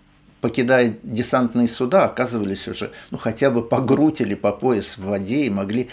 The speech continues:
подойти к берегу быстро, чтобы техника, танки и, а, бронетранспортеры, съехав с десантных барж, смогли быстро, а, подойти и в полосу, ну, в мертвую полосу, м,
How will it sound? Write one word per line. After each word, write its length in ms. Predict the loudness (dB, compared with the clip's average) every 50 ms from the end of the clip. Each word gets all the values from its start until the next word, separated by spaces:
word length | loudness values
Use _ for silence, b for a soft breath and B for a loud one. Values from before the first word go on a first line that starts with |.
| B B B B -6
подойти 420 | -4 -2 -2 -2 -2 -2 -2 -2
к 100 | -2 -2
берегу 460 | 0 0 2 2 2 0 0 -2 -2
быстро, 480 | 0 0 0 -2 -2 -4 -8 -8 -8 -8 B B B B B
чтобы 300 | B -4 -2 2 2 2
техника, 720 | 0 0 0 0 2 2 0 0 -2 -4 -4 -2 -4 -6 -6 -4 _
танки 440 | 2 4 4 4 2 0 -2 -4 -4
и, 380 | -4 -2 0 -2 -2 -2 -2 -6 B B B B B B
а, 240 | -2 -2 0 0
бронетранспортеры, 1120 | 0 0 0 2 2 0 0 -2 -4 -4 -4 -4 -2 -2 -2 -2 -2 -2 0 0 0 -2 -4 -6 -10 -14
съехав 540 | -10 -8 -4 -2 0 0 0 0 -2 -6
с 60 | -6 -6
десантных 680 | -6 -6 -4 0 2 2 2 2 0 -2 -6 -6 -4
барж, 420 | 0 2 2 2 2 0 -4 -4 -4
смогли 460 | -6 -6 -4 -4 -4 -2 -2 -2 -2
быстро, 540 | -2 -2 -4 -4 -4 -4 -4 -6 -6 -6 B B B B B B
а, 180 | B -4 -4 -2
подойти 640 | -2 -2 -2 0 2 0 0 0 -2 -4 -2 -2 -2
и 260 | -2 -2 -4 -4 B B B B
в 140 | -20 -20 -8
полосу, 600 | _ 2 2 4 4 2 -2 -4 -4 -6 -6 B B B B B B B B -12
ну, 180 | -8 -8 -8 -8 -8
в 240 | -10 -6 -2 0
мертвую 540 | 2 2 2 2 0 0 0 2 2 2 2
полосу, 800 | 2 4 4 4 4 4 0 -2 -2 0 0 -2 -2 -6 -10 -10 -6
м, 300 | -6 -4 -6 -6 -10